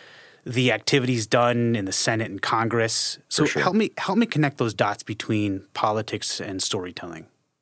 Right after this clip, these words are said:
Speaker 2: Yeah, no, that's a fantastic question people ask all the time. Why exactly, uh, turn to these plays? And it's true that not all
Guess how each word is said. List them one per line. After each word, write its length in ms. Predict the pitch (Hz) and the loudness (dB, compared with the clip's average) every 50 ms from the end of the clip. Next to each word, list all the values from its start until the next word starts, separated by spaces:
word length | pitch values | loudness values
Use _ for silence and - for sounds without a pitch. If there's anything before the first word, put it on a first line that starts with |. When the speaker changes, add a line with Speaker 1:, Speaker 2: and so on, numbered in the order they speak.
| _ _ - | _ _ 0
Speaker 2:
Yeah, 220 | - 143 151 135 | 2 4 4 4
no, 140 | 107 117 113 | 4 4 2
that's 180 | 110 117 - - | 2 2 2 0
a 100 | 117 - - _ _ _ _ _ _ _ | -2 -2 -4 _ _ _ _ _ _ _
fantastic 600 | - 117 104 98 - 127 110 104 - 92 - - _ _ | 0 0 0 2 0 0 -2 0 -2 -4 -6 -6 _ _
question 320 | - 95 92 - 92 87 | -2 -2 -2 -2 -4 -4
people 480 | 90 90 - - 80 73 73 - 120 - _ - | -4 -6 -4 -2 -2 -2 -2 -6 -10 -16 _ -8
ask 240 | 80 80 78 - - | -6 -6 -6 -6 -6
all 80 | 76 71 | -6 -6
the 40 | 67 | -6
time. 480 | - - 95 87 85 80 78 73 - _ | -4 -4 -2 -2 -2 -2 -4 -6 -10 _
Why 320 | - 95 98 101 98 98 98 | -6 -2 0 2 2 2 2
exactly, 880 | 92 85 85 92 87 82 78 - - 90 87 82 76 73 82 80 - - _ - | 0 -2 0 0 0 0 0 -2 -4 -2 -2 0 0 -2 -4 -8 -10 -14 _ -10
uh, 220 | 73 71 60 58 - _ - | -8 -6 -6 -8 -8 _ -10
turn 220 | - - 101 92 90 | -6 -4 -2 -2 -2
to 100 | - 87 | -2 -4
these 200 | 73 71 69 - | -6 -6 -8 -8
plays? 800 | _ - - - 113 120 160 202 160 - - 58 64 - - - | _ -10 -4 0 2 2 4 4 2 2 0 -2 -4 -4 -4 -4
And 180 | - - 117 117 | -2 0 0 0
it's 160 | 117 117 - | 2 0 0
true 300 | - - - 208 214 202 | 0 0 0 2 0 2
that 240 | 147 131 110 - - | 2 2 2 2 0
not 340 | 113 113 113 123 127 - - | -2 0 0 0 0 -2 -2
all 520 | - 104 101 101 98 95 95 90 90 85 | -2 0 0 0 2 0 0 0 -2 -6